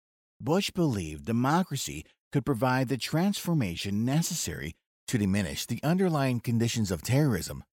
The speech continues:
and solve the problem of Islamic extremism. National strategy documents promulgated by both the Bush and Obama administrations have identified the promotion of democracy as the long-term solution in the fight against terror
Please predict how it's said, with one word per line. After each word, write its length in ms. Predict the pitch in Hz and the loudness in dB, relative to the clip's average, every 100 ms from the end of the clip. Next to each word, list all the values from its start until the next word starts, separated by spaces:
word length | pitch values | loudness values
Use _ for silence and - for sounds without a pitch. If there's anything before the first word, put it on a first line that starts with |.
| _ _ - | _ _ -6
and 140 | 143 139 | -4 -2
solve 400 | - 160 185 160 | 0 0 0 0
the 120 | 110 | -4
problem 540 | - 123 127 92 73 - | -2 0 0 -2 -4 -2
of 140 | 123 | 0
Islamic 520 | 139 113 151 127 120 | 0 0 0 0 0
extremism. 720 | 127 - - 147 117 80 73 - _ _ _ _ - | -4 -6 0 2 2 0 -6 -10 _ _ _ _ -4
National 520 | 139 185 202 180 175 | 0 2 2 2 0
strategy 520 | - 135 120 101 92 | 0 0 0 0 -4
documents 680 | 82 120 131 87 71 71 - _ _ | -2 0 0 -4 -6 -6 -8 _ _
promulgated 720 | - 147 160 127 92 73 85 80 | 0 4 6 4 0 -6 -6 -2
by 140 | 123 | 0
both 300 | 113 123 123 | 4 2 2
the 80 | 123 | -2
Bush 360 | 104 156 156 - | 2 4 2 0
and 120 | 143 | 2
Obama 480 | 143 120 160 180 117 | 2 2 2 2 2
administrations 960 | 104 98 95 - 123 143 147 73 73 - _ - | 2 2 0 -2 -2 0 0 -4 -8 -10 _ -2
have 140 | 139 | 0
identified 680 | 131 120 139 165 - 78 78 | 2 2 4 4 4 -2 0
the 100 | 107 | -2
promotion 560 | - 131 139 139 135 131 | 4 6 6 4 2 0
of 160 | 127 | 0
democracy 760 | 120 131 147 185 127 - 82 95 - _ - | 2 4 4 2 0 -4 -4 -6 -10 _ -4
as 220 | 135 120 | -2 2
the 100 | 151 | 2
long-term 680 | 143 156 196 202 - 135 127 | 4 6 6 4 4 2 2
solution 600 | 135 123 165 - 76 73 | 2 2 2 0 -4 -2
in 120 | 104 | 0
the 80 | 117 | 0
fight 320 | - 143 180 | 0 0 2
against 380 | 143 87 85 - | 0 -2 -4 -2
terror 360 | 127 147 80 | 0 0 -2